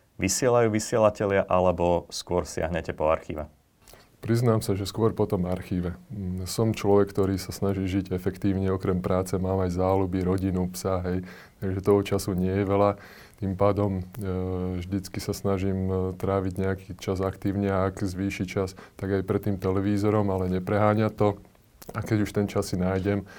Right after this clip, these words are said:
Speaker 2: tak si skôr pozriem niečo z archívu. Keď už si spomínal tie Vianoce, tak počas Vianoc alebo na prelome rokov každý rok prebiehajú majstrovstvá sveta v hokeji, juniorské,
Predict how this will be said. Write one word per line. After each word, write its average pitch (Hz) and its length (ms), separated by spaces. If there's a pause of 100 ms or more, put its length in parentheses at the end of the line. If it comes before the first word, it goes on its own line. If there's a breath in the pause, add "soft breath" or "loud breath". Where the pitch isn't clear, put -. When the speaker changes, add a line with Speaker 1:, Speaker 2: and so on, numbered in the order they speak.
(200 loud breath)
Speaker 2:
tak 92 160
si - 80
skôr 95 240
pozriem 95 400
niečo 95 240
z - 80
archívu. 92 640 (240 loud breath)
Keď 101 160
už - 80
si 98 80
spomínal 95 400
tie 95 160
Vianoce, 92 480
tak 90 320
počas 92 320
Vianoc 90 320
alebo 92 240
na 92 160
prelome 92 400
rokov 92 400 (240 loud breath)
každý 98 320
rok 92 160
prebiehajú 95 480
majstrovstvá 92 400
sveta 98 340 (380 loud breath)
v 104 80
hokeji, 107 360 (360 loud breath)
juniorské, 101 720